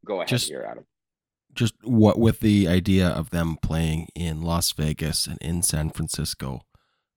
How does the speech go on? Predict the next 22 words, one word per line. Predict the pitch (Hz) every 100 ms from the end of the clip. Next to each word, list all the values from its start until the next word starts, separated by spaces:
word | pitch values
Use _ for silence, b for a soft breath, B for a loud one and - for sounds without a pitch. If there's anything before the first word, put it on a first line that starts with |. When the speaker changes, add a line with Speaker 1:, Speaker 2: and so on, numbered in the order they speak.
| _ -
Speaker 2:
um, | 90 85 82 78 64 _ _ _
their | 95 92 92 110 127 135 135 - - _
T | - 104
V | 95 98 107
deal | 104 98 85 73 57 80 _ _ _ _ _ _ _ _ _ _ _ _ _
is | 98 95
contingent | - 104 92 107 101 98 95
on | 98 92
them | 90
playing | 87 92 87 85 80
in | 73 62
Oakland, | 64 - - - - - _ _ _
which | -
is | -
one | 90 80
thing | 85 82
I've | 78 -
heard | 80 80
pointed | - 80 73
out. | 67 50 50 - _ _ _ _ _
So, | - 85 78 76 76
Speaker 1:
Wow. | -